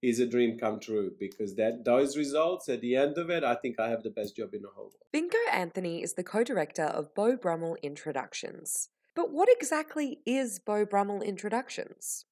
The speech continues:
Speaker 1: It's not so much a dating service. It's more about an introduction agency where we get to know our clients individually and spend time with them before we match them one-to-one.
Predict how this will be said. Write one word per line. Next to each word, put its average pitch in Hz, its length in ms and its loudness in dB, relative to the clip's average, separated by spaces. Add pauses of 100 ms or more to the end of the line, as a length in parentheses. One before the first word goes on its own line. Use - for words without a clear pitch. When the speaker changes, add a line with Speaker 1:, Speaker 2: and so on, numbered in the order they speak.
(240)
Speaker 1:
It's 117 240 -4
not 139 260 2
so 123 220 4
much 117 320 0
a 107 40 -2
dating 110 600 2
service. 90 600 -4
It's 95 220 -12
more 107 300 -2
about 98 460 0 (120)
an 101 160 -6
introduction 98 800 -4
agency 92 600 -10
where 98 420 -2 (180)
we 104 720 -2
get 123 220 2
to 117 100 -4
know 110 340 2
our 104 160 2
clients 104 600 -4
individually 104 1000 -4
and 95 180 -6
spend 104 320 -6
time 110 320 -2
with 104 140 -8
them 104 400 -4
before 107 960 2
we 104 180 -2
match 113 420 -2
them 98 400 -2
one-to-one. 107 760 -2